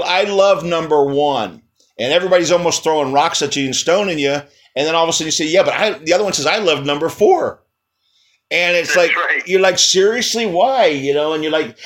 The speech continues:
Speaker 1: and, and, and that's when you find out, and, and you're all having fun, but it's so subjective that you just can't believe that some people, you have two people in forty are loving number two, and the rest of them are like, "No, man,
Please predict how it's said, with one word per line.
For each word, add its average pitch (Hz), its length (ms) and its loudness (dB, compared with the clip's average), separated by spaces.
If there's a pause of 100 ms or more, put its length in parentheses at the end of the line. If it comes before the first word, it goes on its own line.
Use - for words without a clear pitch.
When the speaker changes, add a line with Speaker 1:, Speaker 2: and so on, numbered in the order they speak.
(140)
Speaker 1:
and, 170 220 0
and, 175 320 -8
and 175 100 -4
that's 190 160 -2
when 214 80 -6
you 185 60 -4
find 175 240 -4
out, 156 100 -4
and, 175 140 -4
and 190 160 -4
you're 202 100 0
all 185 160 4
having 147 280 0
fun, 196 340 -4
but 160 80 -4
it's 131 100 -4
so 151 120 -2
subjective 135 760 -2 (400)
that 151 240 0
you 151 80 -6
just 151 240 -6
can't 175 260 -2
believe 160 440 -4
that 139 360 0 (280)
some 175 260 0
people, 175 320 -4
you 165 100 0
have 151 140 -2
two 214 140 -4
people 190 360 -4
in 147 120 -2
forty 156 600 0 (300)
are 147 140 0
loving 175 480 2
number 165 280 -2
two, 180 380 2
and 127 80 -2
the 131 60 -4
rest 156 200 0
of 151 60 -6
them 139 80 -4
are 131 40 0
like, 117 180 -2
"No, 131 340 -4
man, 123 540 -6